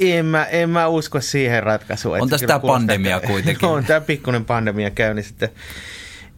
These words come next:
Speaker 1: et, mut ei sekään, niinku, saanut näitä hanhia unohtamaan. Ää, en
Speaker 2: Vähän
Speaker 1: mä
Speaker 2: aikaa taisi olla, ettei se kakka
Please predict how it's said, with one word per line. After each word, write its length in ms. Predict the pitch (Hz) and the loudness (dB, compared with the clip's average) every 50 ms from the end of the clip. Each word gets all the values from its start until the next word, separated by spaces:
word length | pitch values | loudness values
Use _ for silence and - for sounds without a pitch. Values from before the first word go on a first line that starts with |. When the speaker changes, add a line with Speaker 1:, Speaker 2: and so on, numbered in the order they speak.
| - | -4
Speaker 1:
et, 200 | - 113 - - - - - 123 | -2 -2 -2 -2 -8 -8 -6 -4
mut 200 | 131 131 127 139 | -4 0 2 2
ei 140 | 139 131 | 2 2
sekään, 360 | 117 139 131 147 135 117 110 113 | 0 0 0 2 2 2 2 0
niinku, 180 | 110 101 104 | 0 -2 -2
saanut 300 | - 113 107 101 104 101 | -2 0 0 0 0 -2
näitä 200 | 104 107 107 - | -2 -4 -4 -2
hanhia 320 | 120 110 101 95 98 95 95 | -2 -2 -2 0 -2 -2 -2
unohtamaan. 680 | 104 101 101 101 98 98 - - - - - - 98 - - - - - - - - - | 0 0 0 -2 -2 -4 -6 -8 -6 -6 -6 -6 -8 -8 -12 -14 -16 -16 -16 -16 -10 -2
Ää, 380 | 101 104 101 101 101 101 98 104 101 101 - - - - - - - - - - - - - - - - - - - - | 0 0 2 2 2 2 0 0 -2 -6 -12 -18 -20 -20 -20 -20 -20 -20 -18 -18 -18 -18 -18 -16 -16 -14 -14 -14 -6 0
en 80 | 185 180 | 4 4
Speaker 2:
Vähän 160 | 214 294 311 | 6 6 6
Speaker 1:
mä 140 | 320 294 226 | 6 6 6
Speaker 2:
aikaa 400 | 180 135 120 110 - 113 107 104 | 4 4 2 2 2 2 2 2
taisi 400 | - 127 123 127 117 107 - - | 2 2 2 2 2 0 -2 0
olla, 340 | 123 123 117 107 98 92 - - | 0 2 2 2 2 0 0 0
ettei 360 | 110 113 110 - - 113 113 | -2 -4 -2 -2 -2 -2 0
se 120 | 107 117 104 | -2 -4 0
kakka 520 | - 127 127 123 - - 104 92 - - | 2 2 2 2 -2 -4 -4 -4 -4 -4